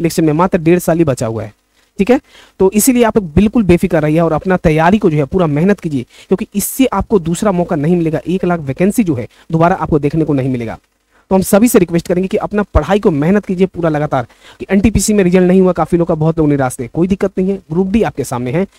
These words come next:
Job सबसे पहले आप ले लीजिए first preference। आप कोई भी job करते हैं तो अभी आप कुछ दिन के लिए छुट्टी ले लीजिए और अपना पढ़ाई को जो है अपना आप continue कीजिए,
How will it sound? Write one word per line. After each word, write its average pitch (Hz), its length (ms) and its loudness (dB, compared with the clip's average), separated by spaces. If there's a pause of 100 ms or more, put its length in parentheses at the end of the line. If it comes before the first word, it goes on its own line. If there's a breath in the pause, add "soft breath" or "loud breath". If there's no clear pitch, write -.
(160 soft breath)
Job 190 300 2
सबसे 180 260 -2
पहले 156 200 0
आप 147 120 -2
ले 156 100 0
लीजिए 180 240 0
first 165 240 -2
preference। - 340 -2 (240 soft breath)
आप 160 100 -8
कोई 196 180 4
भी 175 160 2
job 160 160 0
करते 139 240 -4
हैं 175 140 -2 (280 soft breath)
तो - 60 -12
अभी 175 220 0
आप 147 200 -6
कुछ 185 160 -2
दिन 175 120 -4
के 170 120 -4
लिए 165 100 0
छुट्टी 170 240 -4
ले 175 100 -2
लीजिए 151 240 -2
और 147 200 -6
अपना 143 200 -8
पढ़ाई 143 360 0
को 185 100 0
जो 135 100 -2
है 127 80 -4
अपना 170 280 -4 (260 soft breath)
आप 127 100 -8
continue 135 360 -4
कीजिए, 107 300 -12